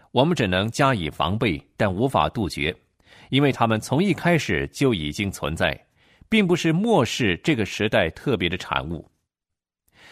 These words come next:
有教会存在的地方，就一定有假教师的出现，或者说有基督徒聚会的地方，就会有假教师和假道理的出现。因为假教师是不会放过任何渗透的机会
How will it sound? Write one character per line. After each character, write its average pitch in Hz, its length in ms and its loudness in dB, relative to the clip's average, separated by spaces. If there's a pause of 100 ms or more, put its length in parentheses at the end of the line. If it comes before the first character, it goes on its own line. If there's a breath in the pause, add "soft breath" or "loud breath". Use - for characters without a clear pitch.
(140 loud breath)
有 143 200 4
教 202 220 4
会 117 320 2
存 123 240 0
在 147 100 2
的 107 100 0
地 90 140 -4
方， 78 260 0 (280)
就 113 160 0
一 107 140 0
定 127 260 0 (220)
有 107 180 0
假 80 340 0
教 95 180 2
师 85 140 -2
的 76 100 -4
出 - 160 -8
现， 73 240 -4 (480 soft breath)
或 240 140 2
者 196 100 2
说 196 300 2
有 139 180 2
基 226 200 -2
督 247 100 0
徒 135 260 0
聚 202 220 0
会 160 160 0
的 131 100 2
地 196 160 0
方， 78 200 2 (420 soft breath)
就 226 160 4
会 156 140 2
有 113 140 4
假 92 320 2
教 123 180 2
师 143 260 0 (220 soft breath)
和 131 280 2
假 90 380 2
道 147 300 4
理 82 160 -2
的 78 100 -4
出 92 160 -6
现。 80 240 -2 (840 loud breath)
因 156 120 4
为 156 100 8
假 117 240 4
教 120 200 4
师 123 340 0 (240 soft breath)
是 139 220 0
不 135 120 -2
会 127 160 2
放 156 240 2
过 127 200 2
任 190 200 4
何 104 300 2
渗 156 360 2
透 107 180 -2
的 82 100 -2
机 92 160 -2
会 82 320 0